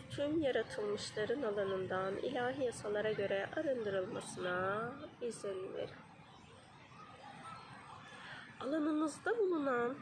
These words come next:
tüm ruhsal varlıkların ilahi olarak alanınızdan temizlemesi gereken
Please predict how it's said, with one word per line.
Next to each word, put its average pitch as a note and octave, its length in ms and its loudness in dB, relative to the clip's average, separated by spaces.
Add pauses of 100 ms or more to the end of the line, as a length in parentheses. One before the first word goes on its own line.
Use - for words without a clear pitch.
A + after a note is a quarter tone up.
tüm C4 200 4 (140)
ruhsal C#4 540 4
varlıkların G#3+ 1040 4 (1120)
ilahi B3 460 4
olarak B3+ 580 4
alanınızdan A#3+ 760 2 (140)
temizlemesi A#3+ 760 4
gereken F#3 720 2